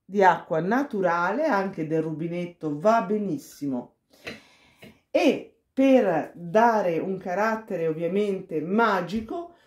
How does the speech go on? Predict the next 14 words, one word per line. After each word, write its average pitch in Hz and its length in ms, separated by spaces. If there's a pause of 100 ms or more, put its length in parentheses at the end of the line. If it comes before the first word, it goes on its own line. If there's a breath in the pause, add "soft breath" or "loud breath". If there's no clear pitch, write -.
(140 soft breath)
usiamo 269 840
un 262 220
testimone 214 880 (300 loud breath)
nella 302 360
forma 202 640
di 202 180
un 285 200
pezzettino 220 920
non 269 360
grandissimo 190 1000
di 185 120
carta 147 680 (960 soft breath)
e - 320
una 240 440